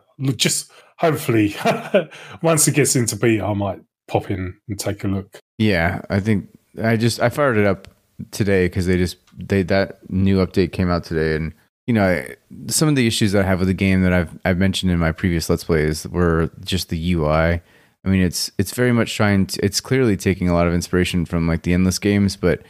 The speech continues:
Speaker 2: it feels even less useful than the <laughs> Endless games U I, so they need to work on that. But, you know, I like the ideas, and I do like the idea that it could be something that could be played in, you know, just a few hours, 'cause,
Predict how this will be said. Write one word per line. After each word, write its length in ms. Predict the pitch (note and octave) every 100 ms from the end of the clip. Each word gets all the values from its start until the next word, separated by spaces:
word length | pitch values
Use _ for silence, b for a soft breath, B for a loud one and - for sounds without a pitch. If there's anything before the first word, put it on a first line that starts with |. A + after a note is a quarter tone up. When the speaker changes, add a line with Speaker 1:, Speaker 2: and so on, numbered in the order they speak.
| B B B
Speaker 2:
it 80 | F#2
feels 280 | A2 G2+ D#2
even 360 | G2 F#2+ E2
less 300 | D2+ F#2 -
useful 440 | G2+ G2+ A2 A2 G#2+
than 160 | A2
the 100 | G#2+
<laughs> 40 | G#2
Endless 300 | A2 B2 -
games 340 | A2+ A2 G#2
U 160 | G#2+ G#2+
I, 200 | A2 G#2
so 360 | - F2 E2+ b b _
they 100 | F#2+
need 160 | G2 F#2
to 80 | E2
work 220 | B1+ -
on 100 | A1
that. 280 | G1+ - -
But, 260 | C#2 C2 _ _ _
you 80 | G2
know, 80 | F#2
I 160 | C2+ G2+
like 260 | G2+ G2+
the 120 | G2+
ideas, 640 | F#2 E2 F2 D#2+ D#2+ - -
and 120 | E2+
I 60 | E2+
do 160 | E2+
like 180 | F#2+ F2+
the 120 | F2+
idea 260 | F2 E2+ F2
that 140 | E2+
it 100 | D2
could 180 | - F#2
be 80 | F2
something 340 | - F#2 F2
that 160 | E2 -
could 100 | E2
be 80 | D#2+
played 360 | - F#2 F2 E2+
in, 220 | E2 D#2+
you 120 | F#2
know, 160 | E2+ D#2+
just 200 | E2 -
a 40 |
few 280 | - E2+ E2
hours, 380 | D#2+ D#2 D#2 -
'cause, 320 | E2 D#2